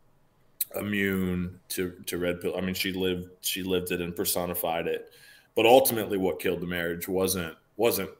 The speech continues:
uh, red pill, wasn't monkey branching up, because frankly, <laughs> there's not much places for her to go. I was about as good as she was gonna get, but it was other mental health and dysfunctions and emotional issues. So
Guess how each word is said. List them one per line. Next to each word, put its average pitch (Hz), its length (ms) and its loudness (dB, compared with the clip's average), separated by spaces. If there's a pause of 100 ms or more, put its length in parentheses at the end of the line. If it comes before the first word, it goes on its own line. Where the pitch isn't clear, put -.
(160)
uh, 87 460 -10 (160)
red 101 320 0
pill, 90 160 2
wasn't 98 240 0
monkey 104 260 -2
branching 90 420 -2
up, 101 240 -2
because 82 400 -6
frankly, 90 480 -4 (140)
<laughs> 160 160 -8
there's 127 220 2
not 139 180 4
much 131 220 4
places 123 420 2
for 113 140 2
her 113 120 4
to 98 80 -2
go. 98 480 2 (360)
I 101 60 2
was 117 140 4
about 104 320 0
as 95 120 -2
good 101 160 0
as 90 80 -2
she 113 120 -2
was 101 140 -4
gonna 90 180 -8
get, 98 460 0 (400)
but 120 140 8
it 117 40 10
was 113 200 8
other 110 320 6
mental 104 320 0
health 92 400 -2
and 90 200 -4
dysfunctions 90 680 -2
and 90 80 -6
emotional 92 460 0
issues. 80 300 -4
So 104 460 4